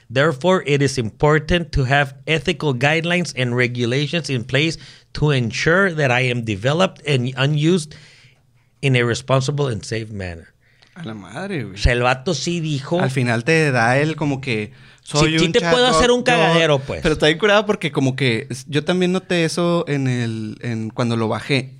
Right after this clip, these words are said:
Speaker 2: Y ahora que dices de lo de la plática, creo que ahí está precisamente lo de la inteligencia artificial, lo que te decía. O sea, esa,
Speaker 1: Ujú.
Speaker 2: la, el lenguaje que estamos,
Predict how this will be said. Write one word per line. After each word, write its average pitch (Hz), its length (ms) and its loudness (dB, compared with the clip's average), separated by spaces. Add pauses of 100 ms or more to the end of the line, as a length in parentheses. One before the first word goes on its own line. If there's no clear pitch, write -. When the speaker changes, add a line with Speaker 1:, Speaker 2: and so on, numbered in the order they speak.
Speaker 2:
Y 156 100 -2
ahora 147 220 2
que 196 120 0
dices 156 260 -4
de 175 100 -2
lo 127 220 -4
de 117 160 -6
la 113 180 -10
plática, 160 520 -8 (520)
creo 165 180 -2
que 196 100 2
ahí 156 180 4
está 180 240 -2
precisamente 170 600 -2
lo 156 140 -4
de 131 120 -4
la 120 80 -4
inteligencia 127 500 -6
artificial, 143 380 -8
lo 175 60 -4
que 175 60 -14
te 170 120 -12
decía. 156 180 -6
O - 20 -2
sea, 131 140 -4
esa, 160 200 -2
Speaker 1:
Ujú. 131 180 -4 (320)
Speaker 2:
la, 143 120 0
el 139 80 2
lenguaje 143 600 0
que 180 140 -10
estamos, 147 580 -8